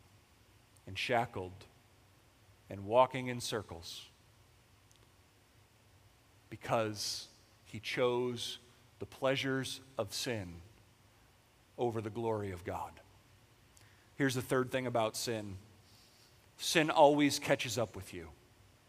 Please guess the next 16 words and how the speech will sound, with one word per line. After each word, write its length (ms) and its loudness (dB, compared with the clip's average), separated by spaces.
Samson 440 8
thought 220 12
he 80 4
could 160 2
get 160 8
away 280 10
with 180 2
chasing 400 4
women, 380 2
breaking 340 6
God's 360 12
commands, 840 2
and 160 0
living 200 4
for 200 -2
himself. 760 2